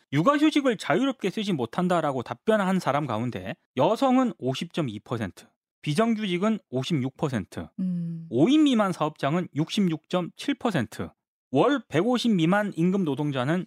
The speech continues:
Speaker 1: 육십이 점 구 퍼센트였습니다.
Speaker 2: 아, 그 사업장 규모가 적을수록 또 급여가 적을수록 비정규직일수록 육아휴직은 말할 것도 없고 그냥 연차 쓰는 것도 어려운 거잖아요.
Speaker 1: 그렇습니다.
Speaker 2: 네.
Speaker 1: 그리고 여성은 기본적으로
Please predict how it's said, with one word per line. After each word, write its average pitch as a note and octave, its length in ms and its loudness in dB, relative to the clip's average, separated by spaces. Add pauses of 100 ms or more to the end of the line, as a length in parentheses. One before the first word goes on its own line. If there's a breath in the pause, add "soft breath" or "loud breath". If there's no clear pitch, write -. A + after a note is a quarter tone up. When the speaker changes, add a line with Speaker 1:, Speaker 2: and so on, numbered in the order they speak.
Speaker 1:
육십이 C#3+ 420 -6
점 C3 200 -6
구 - 120 -10
퍼센트였습니다. A#2 800 -4
Speaker 2:
아, F3+ 360 -8
그 G#3+ 100 -8
사업장 D4 500 0
규모가 G3+ 320 0
적을수록 F3 800 -4
또 G#3+ 140 -2
급여가 G3+ 460 -2
적을수록 E3 640 -6
비정규직일수록 A3 1200 -2 (420 soft breath)
육아휴직은 C#4 640 0
말할 E3 280 -2
것도 E3 500 -6
없고 D3+ 440 -4
그냥 G#3+ 220 0
연차 G#3 520 0
쓰는 E4+ 360 -6
것도 G#3+ 320 -4
어려운 G#3+ 320 -2
거잖아요. D3+ 500 -6
Speaker 1:
그렇습니다. E3+ 500 -4
Speaker 2:
네. G3 140 -6
Speaker 1:
그리고 B3+ 220 4
여성은 A#3+ 400 4
기본적으로 F#3+ 840 2